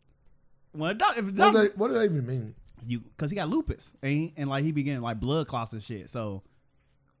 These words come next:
Speaker 1: and he been hospitalized for it multiple times, and he been close to death. So, like, I'm gu-, I'm guessing, like, sometime soon.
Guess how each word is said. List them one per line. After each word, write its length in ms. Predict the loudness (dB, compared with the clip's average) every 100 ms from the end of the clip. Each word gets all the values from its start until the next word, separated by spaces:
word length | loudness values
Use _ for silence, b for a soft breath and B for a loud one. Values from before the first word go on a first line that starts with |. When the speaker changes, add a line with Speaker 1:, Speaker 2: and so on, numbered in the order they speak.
| _ _ _ _
Speaker 1:
and 80 | -2
he 100 | -2
been 220 | 0 -2
hospitalized 600 | 0 0 -2 -2 -2 -4
for 240 | -4 -6 -6
it 60 | -8
multiple 440 | -4 0 0 -2
times, 440 | -6 -4 -4 -6 -6
and 80 | -4
he 80 |
been 140 | -4 -4
close 240 | -4 -4
to 60 | -4
death. 400 | -4 -4 -6 -16 _ _ _
So, 160 | -6 -2
like, 360 | -2 -4 -10 -16 _ _ _ -12
I'm 200 | -8 -8
gu-, 80 | -10
I'm 200 | -6 -4
guessing, 380 | -2 -2 -2 -6
like, 280 | -6 -8 -10 -16 _ _
sometime 480 | -12 -8 -4 -2 -2
soon. 460 | 0 0 0 -2